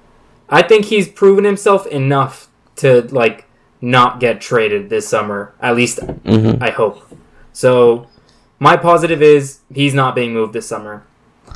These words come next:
Speaker 2: Yeah, I, I think he's been, like, really good. He's, he's averaging, like, twenty-seven after the All-Star break, and I don't think I can name, like,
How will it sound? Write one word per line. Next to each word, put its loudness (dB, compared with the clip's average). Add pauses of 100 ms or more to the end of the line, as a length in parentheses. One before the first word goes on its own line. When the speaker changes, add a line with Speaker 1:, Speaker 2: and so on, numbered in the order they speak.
(560)
Speaker 2:
Yeah, 2 (260)
I, -2
I 0
think 2
he's 4
been, 0
like, -2 (320)
really 2
good. 2
He's, 2
he's -6
averaging, 2
like, -2
twenty-seven 0
after 0
the 4
All-Star 2
break, 0
and -4
I 0
don't 0
think -2
I 0
can 0
name, 4
like, -2